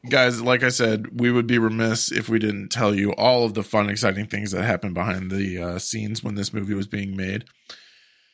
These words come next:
<sighs> And the most hysterical thing about this movie, before we even get into all the stuff about how the book was not finished and Steven Spielberg's obsessed with dinosaurs and all of this stuff about killing lawyers was a shot at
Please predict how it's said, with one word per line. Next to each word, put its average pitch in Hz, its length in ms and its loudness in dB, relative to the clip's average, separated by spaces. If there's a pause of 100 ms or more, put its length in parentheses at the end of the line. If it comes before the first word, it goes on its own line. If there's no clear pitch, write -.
(800)
<sighs> - 20 -8 (480)
And 139 220 2
the 139 180 4
most 135 640 4 (400)
hysterical 156 840 4
thing 135 260 2
about 104 280 4
this 113 200 4
movie, 101 380 0
before 127 440 2
we 143 120 4
even 143 220 2
get 110 220 4
into 113 320 0
all 104 160 4
the 107 120 0
stuff 104 240 0
about 101 160 2
how 110 80 2
the 98 100 -2
book 101 280 -2
was 104 160 -4
not 98 360 0
finished 101 640 0
and 90 420 -6
Steven 104 300 -2
Spielberg's 101 480 0
obsessed 98 400 0
with 98 120 -6
dinosaurs 95 960 0
and 85 360 -8
all 113 320 4
of 113 100 0
this 110 240 2
stuff 95 320 0
about 95 480 -2
killing 113 380 -2
lawyers 104 520 0
was 107 160 0
a 95 60 -2
shot 98 480 4
at 98 240 0